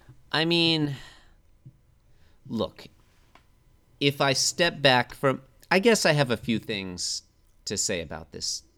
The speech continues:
this panel and this strip. Obviously, uh, there's a lot of historical interest there because this scene,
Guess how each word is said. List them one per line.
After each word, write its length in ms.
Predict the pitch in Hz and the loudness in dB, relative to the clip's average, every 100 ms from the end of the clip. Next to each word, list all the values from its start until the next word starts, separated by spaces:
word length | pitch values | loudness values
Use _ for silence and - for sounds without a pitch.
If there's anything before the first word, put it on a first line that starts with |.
| _ | _
this 220 | - 95 | -10 -8
panel 360 | - 104 87 80 | -6 -6 -6 -8
and 140 | 78 80 | -10 -8
this 120 | 82 | -6
strip. 320 | - - - - - - _ _ - - - - - _ _ | -6 -6 -16 -20 -20 -20 _ _ -20 -20 -20 -20 -20 _ _
Obviously, 760 | 127 147 160 151 151 147 135 127 | 0 2 4 2 2 2 4 4
uh, 160 | 113 | 4
there's 180 | 107 113 | 2 2
a 40 | 120 | 2
lot 80 | 113 | 2
of 60 | |
historical 560 | 113 107 - 107 104 117 | 0 -4 0 0 0 -2
interest 380 | 92 - 104 - | -4 -6 -4 -2
there 180 | 95 139 | 0 0
because 320 | 151 143 131 | -2 -4 -2
this 200 | 165 147 | -2 0
scene, 300 | - 185 180 | 0 0 -2